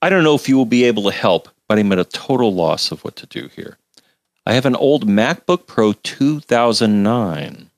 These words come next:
All right. "Thirteen inch, and I'm trying to restore it back to its glory days. The computer works fine. It needs a little bit of T L C. I'm removing dirt from the," okay, we don't need that. Um,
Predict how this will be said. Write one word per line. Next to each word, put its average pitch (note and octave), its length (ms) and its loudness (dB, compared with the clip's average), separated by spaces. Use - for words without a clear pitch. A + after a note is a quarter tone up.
All F2+ 140 -14
right. G2 360 -8
"Thirteen F#3 380 2
inch, A#2 240 2
and A2 80 2
I'm G2+ 100 0
trying C3 280 0
to A#2+ 80 2
restore G#2+ 320 0
it G#2 80 -2
back F#2 200 0
to G2+ 100 -2
its G2 120 -2
glory C3 300 2
days. D#2 260 -4
The - 80 -8
computer A3+ 360 -2
works C3+ 240 0
fine. - 640 -6
It C3 100 -4
needs A#3 240 0
a F#3 40 0
little E3+ 200 2
bit B2+ 160 0
of A#2+ 100 0
T - 200 0
L G#2+ 140 4
C. F2+ 340 0
I'm E2+ 180 0
removing F2+ 320 0
dirt D#2+ 300 -2
from D#2+ 220 -8
the," - 300 -8
okay, - 200 -16
we C#2 100 -16
don't - 180 -18
need - 220 -20
that. - 320 -20
Um, E2+ 300 -2